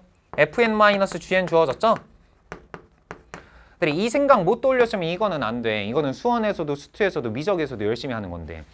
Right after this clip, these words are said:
그리고 우리 미적 도형극한에서도 기출에서 많이 나왔던 표현이요. 구하라고 하는 값을 구할 수 없거나 꽤나 복잡해 보인다면 주변 공통 부분을 관찰할 수 있다. 그래서 에프엔 더하기 별표에서 지엔 더하기 별표 빼줄 수 있다.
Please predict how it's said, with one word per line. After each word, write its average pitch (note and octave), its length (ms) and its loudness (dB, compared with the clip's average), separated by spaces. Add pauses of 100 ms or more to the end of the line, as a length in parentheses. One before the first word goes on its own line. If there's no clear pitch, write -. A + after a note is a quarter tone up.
(160)
그리고 D#3 200 4
우리 C#3+ 240 6
미적 D3+ 280 2
도형극한에서도 G#3+ 840 2
기출에서 C#3+ 380 -4
많이 G#2+ 240 -2
나왔던 G2+ 360 -6
표현이요. F2 420 -8 (380)
구하라고 A#3 380 10
하는 A3+ 160 4
값을 G#3 280 4
구할 F#3+ 240 8
수 F3+ 80 2
없거나 E3 380 2
꽤나 F#3 240 -2
복잡해 F#3 520 0
보인다면 D3+ 460 0
주변 C#3 320 -4
공통 E3 500 -4
부분을 F3 300 -4
관찰할 C#3 340 -2
수 A#2+ 140 -6
있다. F#2+ 320 -6 (320)
그래서 G3 500 8 (220)
에프엔 F#3+ 380 4
더하기 E3+ 280 8
별표에서 F#3 800 4 (220)
지엔 F3 320 0
더하기 E3 200 6
별표 A#2+ 300 -2
빼줄 A#3 240 0
수 G3+ 120 -4
있다. A2+ 400 -2